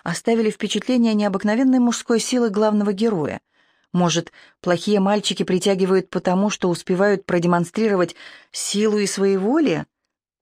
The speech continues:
Программисты должны не вылезать из интернета. Написав ему ВКонтакте, Полина села ждать звонка. А позвонили в дверь. Поужинать решили в десять, когда жара спадет и приятно стемнеет,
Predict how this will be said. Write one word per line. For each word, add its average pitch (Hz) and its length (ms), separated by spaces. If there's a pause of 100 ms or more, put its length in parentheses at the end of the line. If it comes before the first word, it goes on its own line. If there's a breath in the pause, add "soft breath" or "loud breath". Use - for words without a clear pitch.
(560)
Программисты 151 600
должны 151 380
не 156 120
вылезать 156 440
из 160 120
интернета. 151 640 (1300)
Написав 170 540
ему 151 220
ВКонтакте, 233 680 (320 loud breath)
Полина 277 400
села 233 360
ждать 160 280
звонка. 165 500 (640)
А 170 120
позвонили 147 920 (640)
в 175 140
дверь. 170 420 (3250)
Поужинать 349 640
решили 320 380
в 240 80
десять, 190 480
когда 196 300
жара 208 360
спадет 190 500
и 226 40
приятно 196 420
стемнеет, 165 800